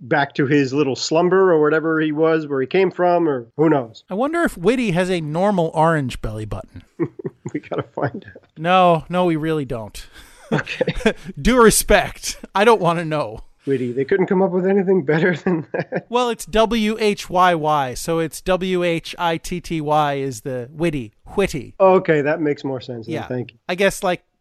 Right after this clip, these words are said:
Speaker 2: you know, Whitley would be, would be the, the full name, and Whitty would be a nickname. I, I, I'm, I'm, I'm probably putting more thought into this than they did, <laughs> but,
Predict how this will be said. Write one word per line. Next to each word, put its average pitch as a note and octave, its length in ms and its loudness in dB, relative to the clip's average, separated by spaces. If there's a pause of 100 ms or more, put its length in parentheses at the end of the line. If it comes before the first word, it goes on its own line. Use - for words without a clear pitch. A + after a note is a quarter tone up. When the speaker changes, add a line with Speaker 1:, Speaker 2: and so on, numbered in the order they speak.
(120)
Speaker 2:
you F3 100 -12
know, D3 80 -4
Whitley F3+ 680 -2
would D#3 200 -4
be, D3+ 420 -2
would D3 160 -10
be D3+ 200 -4
the, C#3+ 220 -6
the C3+ 200 -8
full E3 320 -4
name, D3+ 420 -4
and C#3 160 -6
Whitty D#3+ 280 0
would D3+ 120 -2
be D3 120 -2
a C#3 60 -2
nickname. D3+ 800 -6
I, G3 80 0
I, A3 300 -2
I'm, G#3 240 -2
I'm, A3 300 0 (100)
I'm C#4+ 160 -6
probably C4+ 240 0
putting A#3 280 -4
more F#3+ 220 -2
thought G3 380 -2
into F#3 240 -10
this F3 240 -6
than F3+ 160 -2
they E3 160 -2
did, C3+ 360 -12
<laughs> - 40 -20
but, E3 240 -6